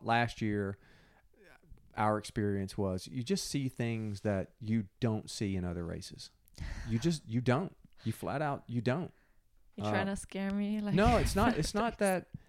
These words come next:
Speaker 1: it's not about, I mean, you've seen it before in other races. You just haven't seen it in a gravel race. Uh, because everyone's a little bit anxious and nervous, and, um, you know, it is a huge group.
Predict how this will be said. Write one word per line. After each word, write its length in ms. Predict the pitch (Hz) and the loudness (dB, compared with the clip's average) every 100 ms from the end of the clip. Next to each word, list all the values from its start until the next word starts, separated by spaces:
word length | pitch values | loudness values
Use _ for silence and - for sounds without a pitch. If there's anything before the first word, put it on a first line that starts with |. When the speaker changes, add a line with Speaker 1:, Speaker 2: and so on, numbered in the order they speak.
| - - | -10 -6
Speaker 1:
it's 160 | 127 151 | -2 2
not 160 | 190 | 2
about, 500 | 175 170 147 131 117 _ _ _ _ _ _ - - - - - 165 | 2 2 2 2 -2 _ _ _ _ _ _ -20 -20 -20 -20 -16 -6
I 80 | 160 | -2
mean, 140 | 123 | 0
you've 180 | 160 - | 0 2
seen 240 | - 220 | 2 2
it 80 | 156 | 2
before 340 | 131 - 123 113 | 0 2 4 4
in 60 | |
other 180 | 107 95 | 2 0
races. 500 | 95 90 - - - _ _ 117 | 0 -2 -8 -14 -16 _ _ -2
You 60 | |
just 200 | 120 143 | 0 2
haven't 220 | 143 120 104 | 0 -2 -2
seen 220 | 127 107 | -2 0
it 80 | 101 | 0
in 120 | 92 | -2
a 40 | |
gravel 340 | 87 90 80 - | -2 -4 -6 -10
race. 300 | - - - - _ _ _ _ _ _ - | -12 -14 -18 -20 _ _ _ _ _ _ -4
Uh, 460 | 113 98 90 80 76 - _ _ _ _ _ - | 0 0 0 -4 -10 -16 _ _ _ _ _ -8
because 540 | 117 - 123 110 104 110 | -8 -2 0 2 0 -2
everyone's 460 | 110 110 113 104 | -2 0 -2 -2
a 20 | |
little 140 | 104 110 | -2 0
bit 140 | 127 117 | 0 0
anxious 420 | 113 - 143 - | -2 -2 -6 -4
and 160 | 92 | -2
nervous, 540 | 90 107 127 147 - - | 0 -2 -2 -4 -6 -8
and, 480 | 101 95 92 92 87 - | -6 -4 -4 -6 -8 -12
um, 440 | 104 92 87 85 85 - _ | -8 -6 -6 -8 -12 -18 _
you 80 | 110 | -4
know, 160 | 101 120 | 0 2
it 60 | |
is 120 | 135 160 | 2 0
a 80 | |
huge 420 | 117 - 214 180 - | -2 2 2 2 -2
group. 440 | 143 220 277 - | 0 2 0 -4